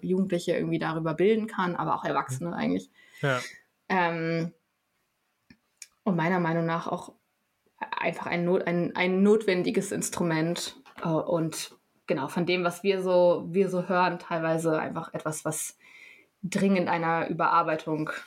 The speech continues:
Speaker 1: in Teilen zumindest, wo es mal nötig, nötig wäre. Also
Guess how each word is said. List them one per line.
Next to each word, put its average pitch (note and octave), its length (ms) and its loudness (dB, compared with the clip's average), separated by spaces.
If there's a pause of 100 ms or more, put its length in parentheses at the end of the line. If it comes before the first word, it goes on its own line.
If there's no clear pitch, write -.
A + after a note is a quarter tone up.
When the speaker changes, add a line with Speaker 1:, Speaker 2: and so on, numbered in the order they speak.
(1500)
Speaker 1:
in F#3+ 140 2
Teilen D#3 480 0
zumindest, D3 600 -2
wo D3+ 120 0
es D3+ 140 -4
mal D3+ 180 0
nötig, D#3 480 -2
nötig E3 280 -2
wäre. D#3 200 0
Also D#3+ 300 0